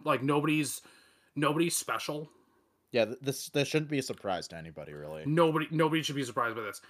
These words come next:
Speaker 1: Now, Denis Villeneuve was pissed about this, and so was Legendary.
Speaker 2: Mm-hmm.
Speaker 1: Because, and this is, and I will give them, I will defend them for a second, like,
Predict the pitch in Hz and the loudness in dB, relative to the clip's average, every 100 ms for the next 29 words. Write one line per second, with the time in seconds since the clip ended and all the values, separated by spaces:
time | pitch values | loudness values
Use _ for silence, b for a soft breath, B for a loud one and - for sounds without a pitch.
0 | b b b b b - 135 131 120 131 | b b b b b -6 2 2 2 0
1 | 135 127 120 120 123 117 95 - - 196 | 0 2 0 2 0 0 -10 -10 -4 -2
2 | - 147 120 107 - 107 123 135 113 131 | 0 0 2 0 -4 -6 -4 -6 -2 -2
3 | 107 104 123 147 143 113 78 90 120 151 | -2 -6 -6 -6 -6 -6 -6 -8 -8 -10
4 | _ _ _ _ _ _ 123 101 85 85 | _ _ _ _ _ _ -12 -10 -12 -16
5 | _ _ - b b b b b 147 147 | _ _ -20 b b b b b -4 0
6 | 135 123 120 113 104 - 156 151 160 151 | 2 2 0 -2 -6 -4 0 2 0 -4
7 | 120 143 - 175 131 117 120 135 131 - | -6 -2 0 0 -2 -10 -20 -20 -20 -10
8 | 156 156 147 147 147 131 135 123 110 _ | -2 2 4 4 2 2 0 -2 -8 _
9 | - 139 117 135 135 135 120 143 - 117 | 0 0 2 0 2 -2 -4 -6 -2 -4
10 | 120 127 120 123 127 120 131 120 117 113 | -2 -6 -6 -6 -4 -4 -6 -4 -6 -6